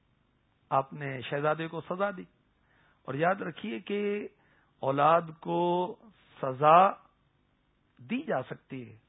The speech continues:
مگر وحشیانہ نہیں کہ مار مار کے اس کو لال کر دیں، ڈنڈے سے مار رہے ہیں تو پائپ سے مار رہے ہیں، تار سے، نہیں، وہ ہلکی چپت کے ساتھ وہ مار دیا، اور مطلب وہ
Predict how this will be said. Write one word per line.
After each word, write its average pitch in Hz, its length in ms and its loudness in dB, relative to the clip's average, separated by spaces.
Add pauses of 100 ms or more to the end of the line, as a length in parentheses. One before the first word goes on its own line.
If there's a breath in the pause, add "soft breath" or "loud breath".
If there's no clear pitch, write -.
(220)
مگر 165 300 -8
وحشیانہ 190 760 -2
نہیں 370 140 -8 (920)
کہ - 80 -18
مار 151 300 4
مار 160 260 6
کے 160 140 -2
اس 143 80 -8
کو 143 120 -4
لال 147 320 4
کر 143 200 -2
دیں، 139 240 -8
ڈنڈے 151 460 0
سے 151 80 -6
مار 139 280 -4
رہے 135 260 -10
ہیں 131 80 -16
تو 160 360 -14 (960)
پائپ 180 200 2 (120)
سے 180 60 -2
مار 160 280 -2
رہے 156 160 -8
ہیں، 147 80 -8
تار - 300 2
سے، - 340 -10
نہیں، 196 260 -10 (1080)
وہ 135 220 -8
ہلکی 233 300 -6
چپت 190 440 -4
کے 180 200 -6
ساتھ 170 320 -2 (160)
وہ 160 140 -8 (300)
مار 170 200 2
دیا، 139 240 -12 (1800)
اور 143 180 -6
مطلب 156 380 -6
وہ 160 240 -4